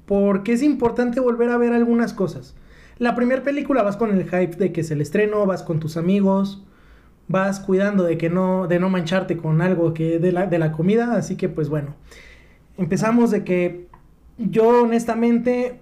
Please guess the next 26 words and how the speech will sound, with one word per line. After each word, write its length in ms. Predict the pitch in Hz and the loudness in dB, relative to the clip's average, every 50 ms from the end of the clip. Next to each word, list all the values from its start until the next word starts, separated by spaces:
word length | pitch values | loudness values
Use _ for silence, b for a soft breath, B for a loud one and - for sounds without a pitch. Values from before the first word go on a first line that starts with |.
| - - | -14 -6
vi 360 | - 233 208 208 190 214 202 196 | -2 0 2 2 2 2 0 0
que 120 | 240 233 | 0 0
a-, 140 | 220 208 202 | 0 0 -2
dos 320 | 202 185 185 175 208 214 | -4 -4 0 0 2 2
días 160 | 214 220 196 | 2 0 -2
antes 240 | 214 220 214 220 185 | -2 -4 -2 -2 -2
había 160 | 190 190 202 | 0 0 0
un 140 | 214 220 220 | 0 0 2
buen 260 | 214 226 226 226 233 | 2 2 2 2 2
de 80 | 233 220 | 2 2
videos 400 | 208 196 185 185 196 196 196 185 | 2 2 0 2 2 2 0 0
de 160 | 180 175 170 | 0 -2 -4
"Se 180 | - - 247 254 | -4 -4 -4 -2
filtró 400 | - 277 262 240 - 269 277 277 | 0 0 0 0 2 0 0 0
todo, 460 | 277 269 247 247 247 220 202 185 - | 0 -2 0 0 2 0 0 0 -2
paren 300 | - 208 233 233 220 196 | -4 -4 -2 -2 -2 0
todo", 260 | 202 202 190 185 175 | 0 0 0 0 0
¿no? 180 | 170 180 208 254 | 0 0 0 0
De 280 | 240 202 180 160 151 156 156 B B B B B B B - | 0 0 0 -2 -2 -4 -6 B B B B B B B -10
Daniel 440 | 175 156 185 170 180 190 185 190 | -4 -4 -2 0 2 2 2 2
Virgen, 540 | 185 196 208 208 196 214 214 214 208 202 190 | 2 2 0 0 0 0 -2 0 0 0 0
saludos, 580 | - 175 160 175 185 202 247 285 - - - - - - - | 2 2 2 2 2 2 0 -2 -6 -14 -20 -20 -20 -14 -8
gran 280 | - 170 160 165 165 156 | -6 -4 -2 -2 -4 -2
creador 300 | - 160 160 160 165 160 | -2 -2 -2 0 0 0
de 100 | 165 156 | -2 -2
contenido. 500 | 156 147 143 160 160 165 185 233 - | -2 -4 -2 -2 0 0 -2 -4 -4